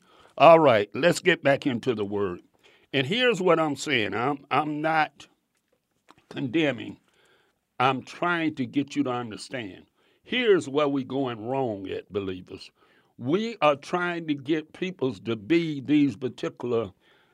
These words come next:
denomination, these particular, uh, uh, belief. And these particular belief and these particular denomination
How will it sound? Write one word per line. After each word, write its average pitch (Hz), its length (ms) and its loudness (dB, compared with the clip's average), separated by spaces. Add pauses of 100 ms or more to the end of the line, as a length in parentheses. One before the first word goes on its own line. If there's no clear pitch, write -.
denomination, 131 960 -4
these 156 340 -2
particular, 131 840 -4 (600)
uh, 120 380 2
uh, 104 540 -2
belief. 127 640 2 (640)
And 135 180 0
these 190 240 0
particular 151 540 0
belief 135 600 -2 (180)
and 127 200 -2
these 165 280 -2 (200)
particular 147 560 -2
denomination 139 1120 -4